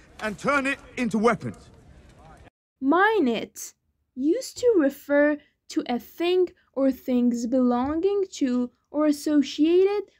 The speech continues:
Speaker 2: with the speaker.
Speaker 1: We need to mine it and turn it into weapons.
Speaker 2: Mine has many different meanings.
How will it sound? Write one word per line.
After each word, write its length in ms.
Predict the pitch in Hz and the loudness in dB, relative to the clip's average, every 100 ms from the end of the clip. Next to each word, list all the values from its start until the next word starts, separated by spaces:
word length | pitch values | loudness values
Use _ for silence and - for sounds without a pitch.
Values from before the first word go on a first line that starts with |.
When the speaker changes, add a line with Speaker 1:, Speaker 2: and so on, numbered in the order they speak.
| - | -6
Speaker 2:
with 200 | 277 - | -6 -2
the 120 | 262 | -4
speaker. 840 | 247 - 311 294 - 226 190 - _ _ _ _ _ - | -4 -2 0 0 0 -2 -2 -4 _ _ _ _ _ -14
Speaker 1:
We 240 | 160 247 | -8 -6
need 200 | 247 233 | -4 -6
to 120 | - 185 | -6 -6
mine 340 | 226 302 302 | 0 0 0
it 280 | 311 - - - - | -6 -10 -20 -20 -12
and 180 | 214 208 | -10 -8
turn 280 | - 285 269 | -2 -2 0
it 100 | 277 - - | -4 -8 -6
into 220 | 247 220 | -4 0
weapons. 520 | 214 240 123 98 - - - - - - - | 2 0 -2 -12 -16 -20 -20 -20 -20 -20 -10
Speaker 2:
Mine 380 | 294 415 494 523 - | -2 0 0 -4 -6
has 260 | 302 247 | -4 0
many 460 | 247 254 339 381 359 | 2 2 2 2 2
different 640 | 277 277 - 285 285 - | 0 -2 -4 -4 -4 -2
meanings. 720 | 277 269 220 202 190 - - | 0 0 0 -2 -6 -8 -14